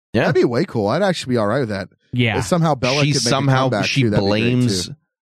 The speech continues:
Speaker 1: them, or Bella was her revenge piece or something. I don't exactly know how you could do that with it making a whole lot of sense, but it would be a nice connection, at
Speaker 3: Yeah.
Speaker 1: least.
Speaker 3: Yeah. Either way, I,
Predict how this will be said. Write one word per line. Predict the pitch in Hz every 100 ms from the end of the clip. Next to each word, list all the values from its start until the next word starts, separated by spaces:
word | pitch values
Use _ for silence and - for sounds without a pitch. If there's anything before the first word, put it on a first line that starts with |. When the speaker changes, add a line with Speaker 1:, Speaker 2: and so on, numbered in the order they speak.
| -
Speaker 1:
them, | 90 101 107 123 135 147 131 _ _ _ -
or | 107 101 92
Bella | 85 110 110
was | 107 98
her | 98 107 110 110 110 98
revenge | 107 107 98 110 113 101
piece | - 120 117 -
or | 101
something. | 104 - 113 120 123 - _ -
I | - 185
don't | 220
exactly | 175 127 139 127
know | 113 107
how | 92
you | 95 85
could | 92
do | 85 95
that | 87 85 85 _ _ -
with | 107 101
it | 98
making | 92 82 90
a |
whole | 82 110 127
lot | 131 131
of |
sense, | 127 156 147 143 123
but | 104 143 160
it | 185
would | 262 214
be | 202
a | 175
nice | 156 147 - -
connection, | - 139 127 117 - 73 55 -
at | 113
Speaker 3:
Yeah. | 98 92
Speaker 1:
least. | - - _ _ _ _
Speaker 3:
Yeah. | 107 92 87
Either | 226 247 240 190
way, | 139 127 117
I, | 113